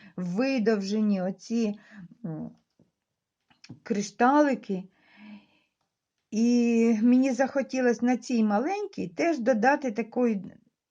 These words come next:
ну, подовжити їх. Тому я взяла і після, м, того, як попкорн зробила, я зробила один, два, три,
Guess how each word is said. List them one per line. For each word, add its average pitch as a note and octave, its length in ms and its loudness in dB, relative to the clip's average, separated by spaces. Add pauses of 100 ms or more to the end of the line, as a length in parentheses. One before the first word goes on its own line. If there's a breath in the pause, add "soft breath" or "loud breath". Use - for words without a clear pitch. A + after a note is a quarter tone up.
(520)
ну, C4+ 140 -4
подовжити F#3 680 -2
їх. E3 300 -8 (340 loud breath)
Тому F#4+ 280 -2
я D4 160 4
взяла A#3 420 -2 (180)
і C4+ 100 -4
після, A3+ 720 0 (420 loud breath)
м, D#3 400 -12 (520)
того, A3+ 340 4
як G#3+ 320 2
попкорн G#3 600 2 (260)
зробила, G3 840 -2 (220 soft breath)
я C#4+ 500 0
зробила A3+ 800 2 (120)
один, F#3+ 720 -2
два, F#3 640 -6 (880)
три, F#3 380 -6